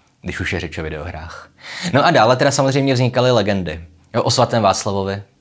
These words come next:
To jinak nešlo, když to byl ten vévoda české země a světec v jednom. A jména těch legend latinsky si určitě pamatovat nemusíte, já si je taky nepamatuju,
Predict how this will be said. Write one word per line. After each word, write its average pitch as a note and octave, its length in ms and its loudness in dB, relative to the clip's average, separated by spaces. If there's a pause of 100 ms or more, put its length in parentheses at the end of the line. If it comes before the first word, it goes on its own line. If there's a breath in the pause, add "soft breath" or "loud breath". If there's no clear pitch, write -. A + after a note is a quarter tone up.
(260)
To G2 100 0
jinak F#2+ 200 2
nešlo, F#2+ 500 -6
když F2 200 -10
to F#2+ 100 -8
byl F2+ 160 0
ten F2+ 180 -4
vévoda F2+ 300 0
české F2+ 360 -6
země F2+ 340 -4
a E2+ 60 -8
světec F2 380 -8
v F2+ 60 -8
jednom. F2+ 360 -10 (960 loud breath)
A A#2 80 2
jména A2+ 280 4
těch B2 180 0
legend G#2 280 2
latinsky G2 460 -2
si G#2 140 -2
určitě F#2+ 320 -4
pamatovat F2+ 420 -2
nemusíte, G2 680 -4 (280 loud breath)
já E2 140 -14
si - 100 -10
je E2 40 -8
taky - 180 -10
nepamatuju, F#2+ 560 -2